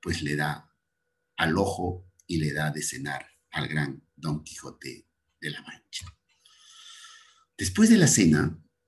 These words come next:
Don Quijote le pidió en la caballeriza al posadero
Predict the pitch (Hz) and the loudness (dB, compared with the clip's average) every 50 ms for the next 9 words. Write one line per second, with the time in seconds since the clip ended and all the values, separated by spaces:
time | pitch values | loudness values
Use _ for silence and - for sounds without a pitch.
0 | _ - 92 92 90 90 90 92 - - 110 123 120 131 131 131 135 127 123 - | _ -2 2 4 4 6 4 4 2 0 0 0 2 2 4 4 4 4 4 2
1 | 107 95 95 90 87 87 85 85 85 - - _ _ _ - 87 87 78 76 76 | 0 0 2 2 4 4 2 0 -2 -4 -10 _ _ _ -4 -2 0 0 0 0
2 | - - 76 73 73 76 76 76 76 82 104 110 - - - 82 78 73 67 69 | -2 -4 -4 -4 -2 -2 -2 0 0 0 0 0 0 0 0 -2 -2 -2 -4 -6
3 | 69 - - _ _ _ - 80 78 - 82 78 80 82 82 85 80 82 - - | -10 -14 -20 _ _ _ -8 -6 -4 -2 -2 0 0 0 0 -2 -2 -6 -8 -12
4 | _ | _